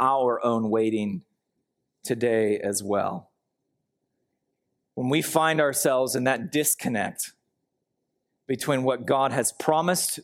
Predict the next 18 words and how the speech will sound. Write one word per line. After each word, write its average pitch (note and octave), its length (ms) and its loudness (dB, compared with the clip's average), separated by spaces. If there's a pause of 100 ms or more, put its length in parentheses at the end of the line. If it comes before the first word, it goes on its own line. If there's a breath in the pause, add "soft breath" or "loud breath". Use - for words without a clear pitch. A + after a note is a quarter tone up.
to E3 160 0
his D#3 160 0
people G3 540 -2 (2000)
and B2 80 -6
the A2 60 -4
suffering E3+ 640 0
and A#2+ 180 0
pain E3+ 600 2
and B2+ 100 -2
affliction D#3+ 720 -2
and A#2 180 -8
hardship E3+ 680 0 (400 soft breath)
that C#3 140 0
we D3 200 0
are C#3 160 2
living D#3 440 0
in D3+ 560 0 (720)
today. G#2 560 -2